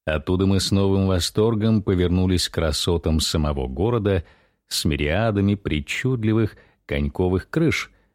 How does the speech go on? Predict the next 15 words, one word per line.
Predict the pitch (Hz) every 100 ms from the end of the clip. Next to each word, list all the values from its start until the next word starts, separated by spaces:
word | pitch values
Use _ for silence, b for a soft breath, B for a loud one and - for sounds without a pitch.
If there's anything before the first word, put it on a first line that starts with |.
| _
покрытых | 78 73 139 196 151 -
красной | - 87 92 - 95 82
черепицей | - 76 67 113 165 - 160 165 - b b
и | 78
усеянных | 80 78 87 90 87 85 - _
слуховыми | - - 80 - 78 78 78 85
окнами. | - 80 - 65 57 - _ _ _ _ _ _ _ -
Немного | 82 117 139 139 127
правее, | - 127 127 165 170 117 82 -
за | 95 101
ярусами | 104 123 120 104 110 104
крыш, | 101 147 190 - - - _ -
вздымались | 78 73 69 73 73 82 107 110 104 80
башни | 69 78 95 - 95 92
Бурга, | 95 117 78 71 -